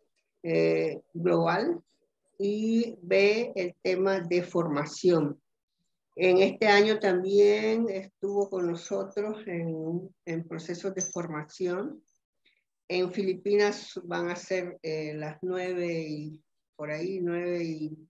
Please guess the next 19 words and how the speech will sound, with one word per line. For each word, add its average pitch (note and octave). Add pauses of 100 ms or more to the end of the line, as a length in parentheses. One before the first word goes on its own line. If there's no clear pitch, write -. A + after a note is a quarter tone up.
(140)
quince G3+ (520)
de E3
la D#3+
noche, F#3+
así F#3+
que, G3
eh, D#3+
vamos F#3
a A#3+
tener F3+
como G3
prioridad E3
la F3
presentación E3
de D3+
ella. D3 (640)
A F3
ver F#3+
si G3+